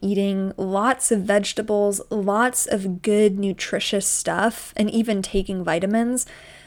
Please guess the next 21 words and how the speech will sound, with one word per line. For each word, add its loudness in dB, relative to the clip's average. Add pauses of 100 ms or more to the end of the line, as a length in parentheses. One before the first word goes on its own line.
my 4
body 4
wasn't 0
absorbing -2
it -6
because -2 (680)
my 0
intestinal -2
lining 2
was -2
so 2
worn -2
down -4 (480)
from 6
both 6
the 4
leaky 2
gut, -2
but 4
also 4
celiac. 0